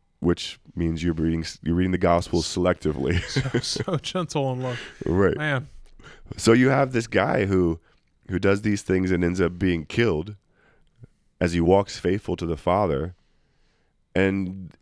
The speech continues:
Speaker 1: on the cross, the scripture says that people passed by, and it's, in the old King James, it says they wagged their heads, meaning they shook their heads, as if to say, "What a shame."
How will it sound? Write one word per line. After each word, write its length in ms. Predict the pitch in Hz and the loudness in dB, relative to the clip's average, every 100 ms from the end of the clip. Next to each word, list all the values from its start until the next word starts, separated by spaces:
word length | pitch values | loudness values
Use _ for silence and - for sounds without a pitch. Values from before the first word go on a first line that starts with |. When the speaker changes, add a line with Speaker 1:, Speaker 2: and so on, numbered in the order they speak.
| _ _ - | _ _ -2
Speaker 1:
on 180 | 95 139 | 0 2
the 60 | 113 | -2
cross, 560 | - 110 107 95 - | -2 0 2 -2 -6
the 160 | 95 82 | -6 -6
scripture 320 | - 98 - | -4 -4 -4
says 240 | 92 85 82 | -2 -2 -2
that 100 | - | -6
people 280 | 104 87 | -6 -4
passed 400 | 87 90 85 - | -4 -2 -2 -2
by, 220 | 95 87 80 | -2 0 0
and 200 | 78 - | -4 -6
it's, 140 | - | -12
in 180 | - 80 | -8 -6
the 80 | 80 | -2
old 180 | 82 85 | -2 -2
King 220 | 87 78 | -6 -4
James, 260 | 78 76 73 | -4 -4 -6
it 60 | |
says 140 | 76 76 | -8 -6
they 100 | 71 | -6
wagged 440 | 69 71 76 73 | -2 -2 -2 -4
their 180 | 76 71 | -6 -4
heads, 280 | 76 76 80 | -4 -6 -6
meaning 260 | 76 - | -8 -8
they 100 | 65 | -12
shook 240 | 65 - - | -8 -8 -6
their 100 | 71 | -6
heads, 320 | 76 76 73 | -4 -6 -4
as 240 | 90 98 | -2 0
if 160 | 101 - | 0 0
to 120 | 90 | -4
say, 300 | 82 92 82 | -2 0 0
"What 280 | 76 71 113 | 0 -2 -2
a 80 | 139 | -2
shame." 580 | - 90 76 64 50 | -4 -4 -4 -6 -12